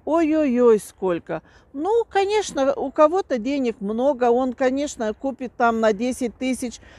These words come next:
ему и тысяча, что его обманут, ему по барабану, потому что он себе может позволить. Но есть люди, которые на пенсии, и цены растут, как на дрожжах.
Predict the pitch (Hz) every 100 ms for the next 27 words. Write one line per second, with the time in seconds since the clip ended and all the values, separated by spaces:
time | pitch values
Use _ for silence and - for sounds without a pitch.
0 | - 240 277 311 311 - 339 262 - 240
1 | - 240 226 208 214 208 226 294 269 220
2 | 233 226 220 240 196 220 233 233 277 202
3 | 175 190 202 208 208 220 226 - 220 269
4 | 294 370 254 180 196 180 185 175 160 156
5 | _ - - - 180 196 208 - 226 233
6 | 247 254 247 262 262 262 269 285 330 381
7 | 453 - 220 170 156 - _ _ _ _
8 | _ _ - 240 - 339 254 220 240 277
9 | 320 247 233 208 214 196 196 196 180 202
10 | 254 311